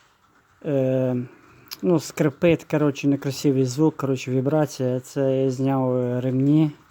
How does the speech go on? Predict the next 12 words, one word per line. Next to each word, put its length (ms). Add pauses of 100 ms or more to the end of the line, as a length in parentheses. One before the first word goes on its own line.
(100)
получається, 560
тут 220
на 240 (1120)
динамі, 480
коротше, 360
на 60
генераторі, 640
коротше, 280
подшипник 580
вже 440 (220)
готовий 420
майже. 400